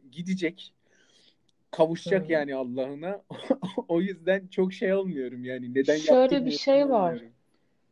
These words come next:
Speaker 2: Ya aslına bakarsan hani bunu yaptırmamak aslında yani çok büyük bir kumar. Yani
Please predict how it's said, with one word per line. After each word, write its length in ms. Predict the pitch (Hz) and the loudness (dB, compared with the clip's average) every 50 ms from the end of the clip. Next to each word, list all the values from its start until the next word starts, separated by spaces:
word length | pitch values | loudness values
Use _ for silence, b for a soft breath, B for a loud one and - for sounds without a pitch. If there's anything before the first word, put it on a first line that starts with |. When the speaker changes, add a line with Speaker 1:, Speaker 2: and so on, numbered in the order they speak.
| _ _ _ _ - | _ _ _ _ -4
Speaker 2:
Ya 320 | 185 190 185 180 180 170 - - _ _ - - | -2 0 2 2 2 0 -2 -6 _ _ -8 -4
aslına 420 | - 175 185 - - 233 247 247 233 | -2 -2 -2 -2 0 2 2 4 4
bakarsan 560 | 247 247 247 269 294 294 285 - 262 233 214 | 4 4 4 4 2 2 2 0 0 0 2
hani 300 | 202 220 214 214 208 190 | 2 2 2 2 2 4
bunu 140 | 220 233 240 | 4 6 6
yaptırmamak 600 | 233 226 208 214 - - 262 269 262 247 226 196 | 8 6 6 4 2 0 2 4 4 6 6 6
aslında 540 | 196 202 208 - - - 226 226 233 254 247 | 4 4 2 -2 -4 0 2 6 8 8 10
yani 460 | 233 220 214 214 220 220 202 170 - - | 10 10 8 8 6 4 4 2 -2 -4
çok 340 | - - 240 233 233 - | 2 4 4 4 4 4
büyük 180 | 240 240 240 - | 0 0 0 0
bir 80 | 226 226 | -4 -2
kumar. 540 | - - 214 196 208 202 180 160 160 - - | -2 0 4 4 6 6 4 4 0 -4 -4
Yani 400 | 175 170 175 180 180 180 175 | -4 -2 0 2 2 2 0